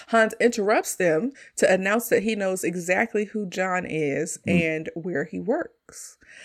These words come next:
Speaker 1: And when Hans hands over the radio to Ellis,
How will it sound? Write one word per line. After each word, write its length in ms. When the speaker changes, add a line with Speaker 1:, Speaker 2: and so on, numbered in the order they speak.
Speaker 1:
And 540
when 360
Hans 420
hands 260
over 180
the 120
radio 300
to 240
Ellis, 440